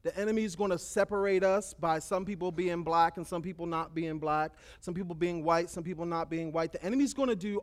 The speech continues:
all of the stupid things that he does, because if he can do those, if he can put, like, those little grains of sand into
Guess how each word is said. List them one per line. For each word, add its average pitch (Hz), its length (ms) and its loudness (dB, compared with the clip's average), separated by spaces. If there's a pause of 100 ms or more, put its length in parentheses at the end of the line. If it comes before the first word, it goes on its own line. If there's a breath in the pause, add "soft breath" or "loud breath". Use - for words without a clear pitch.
all 240 320 6
of 202 140 0
the 180 100 0
stupid 247 580 -6
things 226 340 -4
that 190 120 -4
he 196 160 -8
does, 185 380 -2 (240 loud breath)
because 175 340 -2
if 247 240 2
he 269 220 2
can 247 320 -2
do 240 180 0
those, 170 260 0
if 160 120 -6
he 240 80 -2
can 220 180 -4
put, 233 320 -2 (300 loud breath)
like, 180 160 0
those 170 280 0
little 233 300 4
grains 208 460 -2
of 180 80 -6
sand 214 600 -6
into 208 760 -6